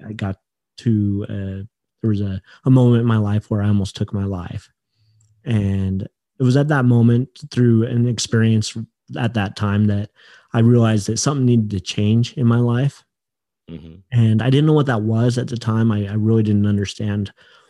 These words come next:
Speaker 1: what needed to change. I just knew something needed to change, and that something needed to change within me. And, and at the time, I was kind of blaming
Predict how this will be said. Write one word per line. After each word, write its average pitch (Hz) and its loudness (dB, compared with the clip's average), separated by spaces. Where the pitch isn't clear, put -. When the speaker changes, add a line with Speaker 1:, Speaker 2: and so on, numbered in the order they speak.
Speaker 1:
what 101 -4
needed 123 2
to 123 4
change. 131 0
I 120 -2
just 117 4
knew 113 6
something 101 -4
needed 95 -2
to 92 -6
change, 90 -10
and 101 0
that 101 0
something 127 0
needed 107 4
to 95 -2
change 98 -2
within 95 -2
me. 92 -4
And, 113 -2
and 123 -2
at 127 -4
the 120 -2
time, 135 2
I 117 2
was 113 0
kind 151 0
of 110 0
blaming 117 2